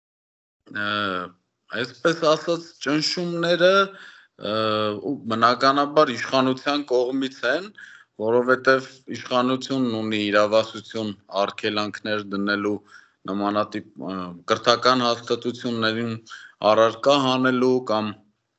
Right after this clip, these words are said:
չգիտեմ, հանրային հեռուստաընկերությունով եթեր չտրամադրելու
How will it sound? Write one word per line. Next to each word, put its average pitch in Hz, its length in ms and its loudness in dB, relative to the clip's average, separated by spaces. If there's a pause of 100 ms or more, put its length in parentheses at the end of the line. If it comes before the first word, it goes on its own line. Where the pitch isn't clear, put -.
(340)
չգիտեմ, 95 560 -4
հանրային 107 420 2
հեռուստաընկերությունով 101 1160 -4
եթեր 98 420 2 (320)
չտրամադրելու 113 1120 0